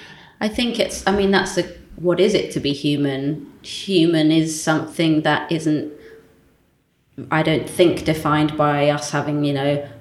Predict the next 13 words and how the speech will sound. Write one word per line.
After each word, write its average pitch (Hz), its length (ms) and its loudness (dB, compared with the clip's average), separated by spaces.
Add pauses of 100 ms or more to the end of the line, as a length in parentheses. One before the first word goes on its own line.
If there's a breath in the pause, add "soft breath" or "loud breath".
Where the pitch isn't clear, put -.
(120)
uh, 147 380 -2 (220)
legs 165 340 0
and 156 120 2
hands 160 380 2
and 147 120 -2
feet 160 400 0
and 147 360 0
all 156 200 2
that 165 220 0
stuff. 147 280 -2
I 156 80 0
think 156 360 -2
we're, 147 420 0